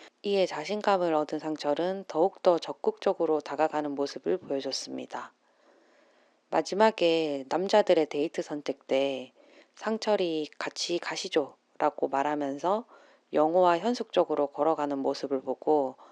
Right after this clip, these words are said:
"아, 이 사람 참 유쾌한 사람이구나"라는 생각이 들었습니다. 마지막 최종 커플은 누구가 될지 모르겠지만 상철과 영호는 각각 다른 매력이 있어서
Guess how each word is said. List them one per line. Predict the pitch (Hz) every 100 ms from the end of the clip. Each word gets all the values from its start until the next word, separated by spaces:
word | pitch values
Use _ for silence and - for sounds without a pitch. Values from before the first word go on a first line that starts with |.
| _ _ - _ _
"아, | - 151 147 -
이 | 170
사람 | 208 190 170 156 156
참 | - 160 143 143
유쾌한 | - - 247 233
사람이구나"라는 | 185 165 165 151 - 143 139 135 135 131 131 135
생각이 | 165 175 160
들었습니다. | - - 139 - 127 123 - 120 _ _ _ _ _ _ _ _ -
마지막 | 160 160 196 202
최종 | - 254 269 262
커플은 | 233 - 185 185 208 180
누구가 | 175 - 220
될지 | 180 160 147
모르겠지만 | 135 135 151 143 139 147 156 135 127 _ _ _ _
상철과 | - 226 226 226 214 185 170
영호는 | 151 147 147 165 208 226
각각 | - - - 165 -
다른 | - 143 147
매력이 | 160 175 196 156
있어서 | - 143 131 135 143 131